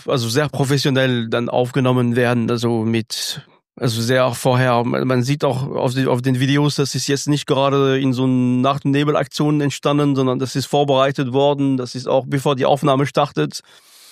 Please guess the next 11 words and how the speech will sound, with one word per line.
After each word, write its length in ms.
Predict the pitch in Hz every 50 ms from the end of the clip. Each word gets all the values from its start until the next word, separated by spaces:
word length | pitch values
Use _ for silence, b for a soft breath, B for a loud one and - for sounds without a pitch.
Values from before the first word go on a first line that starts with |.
| B B B _
ist 380 | - - 135 131 - - - -
ordentliches 420 | 120 143 139 151 143 147 135 -
Soundcheck 460 | - 147 143 147 - - 151 139 -
gemacht 400 | - 139 131 139 143 143 131 -
worden, 300 | 135 135 139 139 135 131
alles 260 | 127 131 131 127 -
optim-, 260 | - 165 - 143 143 131
die, 180 | 139 143 135
die 120 | 123 135 127
Qualität 500 | - 156 143 135 135 - 156 156 170 -
ist 360 | 135 131 - - - -